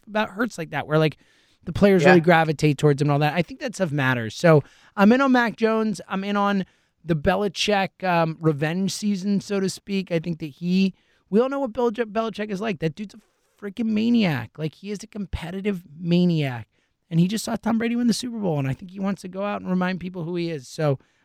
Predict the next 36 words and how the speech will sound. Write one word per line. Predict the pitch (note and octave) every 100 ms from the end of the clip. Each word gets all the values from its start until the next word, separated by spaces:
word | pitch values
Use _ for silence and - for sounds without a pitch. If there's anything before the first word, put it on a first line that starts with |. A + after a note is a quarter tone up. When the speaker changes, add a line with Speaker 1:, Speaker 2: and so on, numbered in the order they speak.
| -
Speaker 1:
I | G3+
think | B3
it's | A3+
gonna | A#3
be | G#3
a | F3
really | D#3+ F#3+
good | F#3 F3
year | F3+ F3+
for | F3
the | E3
Pats. | F3 F3+ -
And, | F3+ E3 _ _ _
and | A3 G#3 G3+ G3+
what | G3 G#3
I |
also | G3+ A3+ - B3+
was | G#3+
gonna | F#3+ E3+
say | F3+ E3+
is, | D#3
if | F#3
you | A3
remember, | B3+ A#3+ A3 B3 E3+ C3
those, | F#3+ G3+ E3+
the | F#3+
real | G3+ A#3+
ones | A3+ D#3+ A2 G2+
who | D#3+
were | F3
with | F#3 G#3+
us | G3
last | F#3+ G#3 G3+ -
year | F3 D3+
for, | - D#3 D3
for | - D3+ D3+